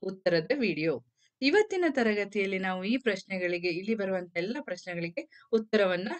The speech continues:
ನೋಡ್ತಾ ಹೋಗೋಣ ವಿದ್ಯಾರ್ಥಿಗಳೇ. ಹಾಗಾದ್ರೆ ಒಟ್ಟಾರೆ ಎಷ್ಟು ಅಂಕದ ಪ್ರಶ್ನೆಗಳಿಗೆ ಉತ್ತರವನ್ನ ನಾವು ನೋಡ್ತೀವಿ ತೃತೀಯ ಭಾಷೆ ಕನ್ನಡದಲ್ಲಿ ಅಂತ ನೋಡೋದಾದ್ರೆ, ಒಟ್ಟು ಗರಿಷ್ಠ ಅಂಕಗಳು ಎಂಬತ್ತು.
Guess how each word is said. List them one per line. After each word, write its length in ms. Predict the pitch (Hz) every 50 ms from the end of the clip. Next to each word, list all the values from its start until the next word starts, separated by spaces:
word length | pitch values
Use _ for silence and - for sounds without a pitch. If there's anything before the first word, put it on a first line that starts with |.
| - _ -
ನೋಡ್ತಾ 340 | 196 196 190 190 - - 180
ಹೋಗೋಣ 340 | 175 175 170 170 170 165 165
ವಿದ್ಯಾರ್ಥಿಗಳೇ. 760 | 165 165 160 160 165 165 165 160 - - 151 160 160 175 226 285 - _ _ - - - - _ _ 381
ಹಾಗಾದ್ರೆ 320 | 392 370 359 349 330 320
ಒಟ್ಟಾರೆ 580 | 294 262 254 247 - - - 254 247 240 233 220
ಎಷ್ಟು 320 | 226 240 233 - - 392
ಅಂಕದ 320 | 392 359 339 285 285 269 247 233 226
ಪ್ರಶ್ನೆಗಳಿಗೆ 500 | - 214 214 - 226 214 208 202 202 196
ಉತ್ತರವನ್ನ 500 | 190 190 190 - 190 190 190 185 180 180 180
ನಾವು 220 | 175 170 170 170
ನೋಡ್ತೀವಿ 640 | 170 165 160 165 - - 170 165 165 160 165 165 160 _ - - _
ತೃತೀಯ 300 | - 170 170 - 196 196
ಭಾಷೆ 340 | 180 180 175 170 - 185 175
ಕನ್ನಡದಲ್ಲಿ 560 | 170 175 165 165 165 165 160 165 160 160 160
ಅಂತ 200 | 156 151 151 156 160 156
ನೋಡೋದಾದ್ರೆ, 880 | 151 147 147 151 147 151 143 143 156 190 247 349 349 - _ _ _ _ -
ಒಟ್ಟು 360 | 214 226 220 - - 381 349
ಗರಿಷ್ಠ 440 | 240 214 190 185 196 220 214 - - 214
ಅಂಕಗಳು 500 | 185 170 170 170 175 160 156 165 180 240
ಎಂಬತ್ತು. 580 | 277 247 185 165 160 151 147 143 - _ -